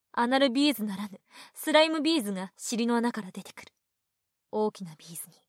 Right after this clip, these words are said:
前立腺を直腸越しに連打され、あなたはうめくような喘ぎ声を漏らす。そしてさらに、受付嬢が何事かを合図すると、今度はペニスから射精状態で出続けているスライムも、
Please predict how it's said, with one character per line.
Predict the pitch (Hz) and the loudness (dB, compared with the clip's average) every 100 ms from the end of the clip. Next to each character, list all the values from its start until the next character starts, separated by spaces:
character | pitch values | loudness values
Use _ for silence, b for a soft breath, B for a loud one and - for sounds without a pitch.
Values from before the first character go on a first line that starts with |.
| - | -6
前 | 247 233 | -2 -2
立 | 240 - | -4 -2
腺 | 247 | 0
を | 226 | 0
直 | - 240 | -4 -8
腸 | - 247 233 | 2 4 4
越 | 240 | 0
し | 247 | -2
に | 220 | 0
連 | 220 | 0
打 | 208 | -2
さ | 202 | -6
れ、 | 185 208 _ _ - | -12 -16 _ _ 0
あ | 220 | 2
な | 247 | 2
た | 247 | 2
は | 208 | 0
う | 202 | 2
め | 240 | 0
く | 277 262 | 0 0
よ | 214 | 0
う | |
な | 185 185 | -2 -2
喘 | 214 | 0
ぎ | 214 | 2
声 | 254 214 | 2 0
を | |
漏 | 175 175 | -2 -12
ら | |
す。 | 180 - _ _ _ _ _ _ _ _ _ | -14 -16 _ _ _ _ _ _ _ _ _
そ | - 240 | -4 -2
し | |
て | - | -2
さ | 247 262 | -2 -4
ら | 208 | -4
に、 | 170 B B B B | -10 B B B B
受 | 254 262 | -6 -4
付 | 320 - 330 | -4 -4 2
嬢 | 285 202 | 4 4
が | 196 | 0
何 | 214 247 285 | -2 0 0
事 | 320 330 | -2 -2
か | 320 277 | 0 2
を | 208 | 2
合 | 247 | 2
図 | 185 | -4
す | - | -14
る | - | -18
と、 | - - _ _ _ - | -20 -20 _ _ _ -2
今 | 269 | 0
度 | 220 | 0
は | 190 190 B B B - | -4 -6 B B B -8
ペ | 311 | -4
ニ | 294 | -2
ス | - | -4
か | - | -6
ら | 190 | -6
射 | - 214 | -6 -2
精 | 277 269 | 2 2
状 | 302 302 | 2 0
態 | 254 208 | 0 -4
で | 175 | -4
出 | 196 | -6
続 | 247 277 | -2 -4
け | 233 | -4
て | - | -8
い | 165 | -14
る | |
ス | - 214 | -14 -8
ラ | 196 | -8
イ | 202 | -8
ム | 156 | -14
も、 | - | -20